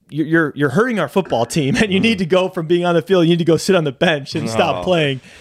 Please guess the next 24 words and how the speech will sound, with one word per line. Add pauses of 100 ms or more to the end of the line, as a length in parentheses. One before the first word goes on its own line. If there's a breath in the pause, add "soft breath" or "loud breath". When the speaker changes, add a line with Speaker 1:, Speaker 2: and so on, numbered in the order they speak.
(260 loud breath)
Speaker 1:
And
that's
not
a
good
feeling.
And
I
ended
the
season
watching
from
the
sidelines
for
the
final
ten
or
so
weeks.
And,
uh,